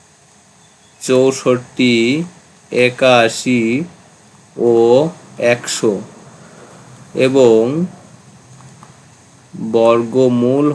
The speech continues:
হবে এক, দুই, তিন, চার, পাঁচ, ছয়, সাত,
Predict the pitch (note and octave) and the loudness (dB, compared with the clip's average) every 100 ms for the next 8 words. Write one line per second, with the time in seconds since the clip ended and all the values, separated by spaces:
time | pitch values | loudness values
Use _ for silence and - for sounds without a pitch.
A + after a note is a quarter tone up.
0 | - C3 A2 G#2 G#2 G#2+ A#2 E3 A#3+ - | -4 -2 -2 -2 -2 0 2 2 -2 -12
1 | _ _ _ _ _ _ _ _ _ - | _ _ _ _ _ _ _ _ _ -2
2 | B2 A2+ A2 A#2 B2+ - - - A2 B2+ | 2 2 2 0 -2 -10 -18 -14 -6 -2
3 | B2 A2 A2+ A#2+ D3 E3+ - _ _ _ | 0 0 0 0 -2 -8 -18 _ _ _
4 | _ _ - C3 B2 A2+ A2+ A#2+ C3 D#3+ | _ _ -4 0 2 2 0 0 -2 -4
5 | - _ _ _ _ _ _ _ - B2+ | -10 _ _ _ _ _ _ _ -2 2
6 | B2 A2+ A2+ B2 C#3 C#3+ _ - A#2+ B2 | 2 2 2 2 0 -4 _ -8 0 2
7 | A2+ A2 A2+ C3 - - - _ _ _ | 2 0 0 -2 -4 -14 -20 _ _ _
8 | _ _ _ _ - - - B2 A#2+ A2+ | _ _ _ _ -14 -10 -2 2 2 2
9 | A2+ B2 D3 F3 - _ _ _ _ _ | 2 0 -2 -8 -16 _ _ _ _ _
10 | _ _ _ _ _ _ - - _ _ | _ _ _ _ _ _ -20 -20 _ _
11 | _ _ _ _ _ _ _ _ _ _ | _ _ _ _ _ _ _ _ _ _
12 | _ - _ - - - B2 A#2+ A2+ A#2+ | _ -20 _ -16 -14 -4 0 2 2 2
13 | C3+ | 0